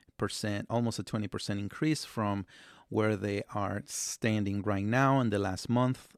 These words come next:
Um, right now, they have lost seven percent of their value. In year to date, they have, they are up one percent. Um, and, uh, in the last five years,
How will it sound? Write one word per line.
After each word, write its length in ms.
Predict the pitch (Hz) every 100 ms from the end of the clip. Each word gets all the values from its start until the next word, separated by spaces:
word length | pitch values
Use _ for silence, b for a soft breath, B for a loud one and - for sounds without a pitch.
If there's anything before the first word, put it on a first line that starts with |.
| _ -
Um, 540 | 123 110 104 101 107 - -
right 280 | 110 107 107
now, 340 | 104 101 98 98
they 200 | 101 95
have 340 | 90 95 92
lost 420 | 104 104 104 - - b b b
seven 400 | - 139 120 113
percent 400 | - - 117 107
of 120 | 98
their 140 | 101 95
value. 560 | 107 120 127 135 156 - b b b b b b -
In 380 | 120 110 110
year 200 | 104 120
to 120 | 113 110
date, 420 | 95 120 127 143
they 120 | 113
have, 240 | 107 98 117 -
they 280 | 131 113 110
are 220 | 107 107 -
up 300 | 117 156 - - -
one 340 | - 120 117
percent. 680 | - 110 - 120 131 185 - - _ b b b b b b 104
Um, 500 | 104 104 101 92 - -
and, 520 | 123 117 104 120 139 B B _ -
uh, 280 | 110 104 107
in 200 | 120 113
the 80 | 107
last 320 | 110 104 -
five 340 | - 127 139
years, 420 | 120 107 104 101